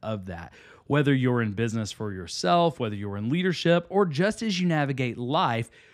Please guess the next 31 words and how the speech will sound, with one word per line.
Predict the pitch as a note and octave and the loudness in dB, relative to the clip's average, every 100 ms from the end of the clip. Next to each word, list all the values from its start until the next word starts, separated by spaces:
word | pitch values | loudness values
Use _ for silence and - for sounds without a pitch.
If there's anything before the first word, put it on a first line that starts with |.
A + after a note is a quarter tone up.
| _ - | _ -6
who | D3+ G#3+ C4+ | 4 6 6
you | C#4 E3+ D3 | 4 4 2
know | C3+ - B2+ A2 G#2 C3 D#3+ _ - | 2 0 0 -2 -2 -4 -6 _ -6
is | D3+ - - | -6 -6 -4
often | D#3 G3+ - C#3 C3 | -2 -2 -2 -2 -2
as | D3+ F3 F#3+ | -2 -2 0
important | G3+ - C#3+ D3 | -2 0 0 0
or | C#3 | 0
more | C3 B2+ B2+ | 0 0 -2
important | A#2+ B2 A2 B2+ | -2 -6 -4 -4
than | A2+ A2 A2 - _ _ | -2 -2 -4 -10 _ _
what | - G#2+ B2+ E3+ F3+ - | -10 -2 2 2 2 -6
you | C#3 A2+ | -6 -2
know. | G#2 A#2 C3 C#2+ - - - - - | 0 0 0 -4 -10 -16 -20 -20 -4
But | G#3+ G#3+ | 0 4
when | A3+ | 4
we | B3 | 4
talk | G#3+ F#3 E3 | 2 0 2
about | D#3+ D3+ | 0 0
networking, | D3 B2+ C3 B2 C3 | -2 -2 -2 -2 0
many | B2 B2+ C3+ | 2 2 2
of | |
us, | A#2+ A2+ | 0 -2
we | A#2+ | -4
picture | A2 B2 - A#2 | -4 -6 -4 -4
these | A2 G#2 | -2 -4
sleazy | - B2+ B2 G#2 G#2+ G2 - | -4 -2 -2 -2 -4 -6 -8
<laughs> | |
networking | G#2+ G#2+ B2+ D#3+ D#3 F3 F3+ D3+ C3+ | -4 0 2 2 4 4 4 2 2
events | A#2+ A#2 A#2 A#2+ - | 2 2 0 -2 -4
that | - A#2 | -6 -6